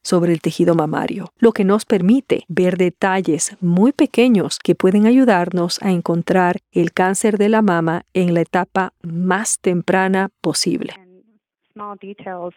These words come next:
Speaker 2: uh, that can help us find breast cancer in the earliest possible stage.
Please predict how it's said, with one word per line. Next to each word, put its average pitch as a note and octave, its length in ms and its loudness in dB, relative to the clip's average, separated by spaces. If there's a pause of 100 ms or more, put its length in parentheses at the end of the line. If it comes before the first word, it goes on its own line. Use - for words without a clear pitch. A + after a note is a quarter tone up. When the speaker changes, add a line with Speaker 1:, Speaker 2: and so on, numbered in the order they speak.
Speaker 2:
uh, G3+ 300 -16
that F#3+ 180 -10
can G#3 100 -10
help G#3 240 -6
us G3+ 100 -6 (100)
find G3 200 -8
breast F#3+ 220 -8
cancer G3 420 -8
in G3 120 -6
the F#3+ 80 -6
earliest F#3+ 500 -2
possible G3+ 480 -6
stage. - 400 -12